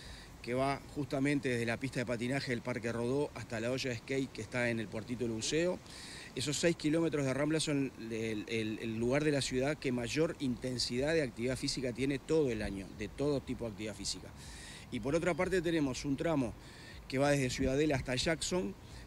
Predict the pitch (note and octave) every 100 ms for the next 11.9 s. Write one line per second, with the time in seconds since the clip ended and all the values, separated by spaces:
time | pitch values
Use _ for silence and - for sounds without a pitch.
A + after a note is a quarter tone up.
0 | - C3 B2+ B2 C3+ C#3 C3+ C3+ C3 E3
1 | E3 F3 F3 D3+ F3+ - - - - -
2 | - - B2+ A#2 B2+ A#2 A2 A#2+ A2 F#2+
3 | B2 A#2 B2 D3 D#3 C#3+ C#3 C3+ C3+ C3+
4 | C#3+ D#3 - C#3+ C#3 C3 A#2 C#3+ C#3+ D3+
5 | B2+ A#2 C#3 C#3+ B2+ - A#2+ A2 G#2+ D3+
6 | D3+ A#2 G#2 A#2+ C3+ - C#3 C#3 D3+ D#3
7 | C#3 B2+ C#3+ E3 C#3 B2 B2+ B2+ C3 C#3+
8 | C3+ - A2 G#2+ G#2 G#2+ A2+ D3+ E3 F3
9 | - - - - - - - - C3 C3
10 | B2+ B2 A#2+ B2+ - B2+ B2 F#3 F#3 E3
11 | C3+ D3+ B2+ C3 D3 F3 E3 C#3+ B2+